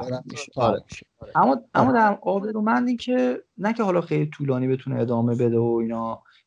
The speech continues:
Speaker 2: به نظرم، ام، چون ب-، نوع بازی اینه که خب چالنج‌های مختلف بیاره، سیزنالش کنه و اینا،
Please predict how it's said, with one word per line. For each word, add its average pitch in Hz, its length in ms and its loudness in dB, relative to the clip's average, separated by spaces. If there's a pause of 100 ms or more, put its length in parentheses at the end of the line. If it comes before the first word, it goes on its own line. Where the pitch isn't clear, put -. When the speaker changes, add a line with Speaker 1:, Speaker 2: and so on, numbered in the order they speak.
Speaker 2:
به 208 120 0
نظرم، 214 520 2
ام، 151 280 0
چون 180 280 0
ب-، 143 320 2
نوع 160 440 0
بازی 139 340 2
اینه 120 220 0
که 113 120 -10
خب 113 220 -8 (800)
چالنج‌های 120 540 2 (160)
مختلف 110 500 -2
بیاره، 107 380 -4
سیزنالش 113 760 -2
کنه 107 300 -2
و 104 60 -2
اینا، 147 640 0